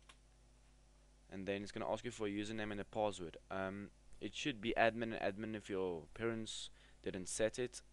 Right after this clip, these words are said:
um, otherwise just go ask them, then log in, and it should look something like this, maybe a little different even,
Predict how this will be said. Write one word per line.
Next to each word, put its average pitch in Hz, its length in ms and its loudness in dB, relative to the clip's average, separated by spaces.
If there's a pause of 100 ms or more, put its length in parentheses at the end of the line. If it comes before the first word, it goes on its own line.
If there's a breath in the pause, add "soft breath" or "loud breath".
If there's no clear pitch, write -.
(140)
um, 80 320 -8
otherwise 107 400 4
just 107 120 -6
go 107 140 0
ask 85 240 -2
them, 90 220 -6 (680 loud breath)
then 85 140 -10
log 95 260 -2
in, 113 220 -6 (1400 soft breath)
and 87 80 -4
it 90 100 -4
should 120 220 0
look 107 160 0
something 110 420 -2
like 107 140 -4
this, 101 220 -4
maybe 101 260 0
a 107 40 2
little 98 180 0
different 95 420 -4
even, 101 280 -2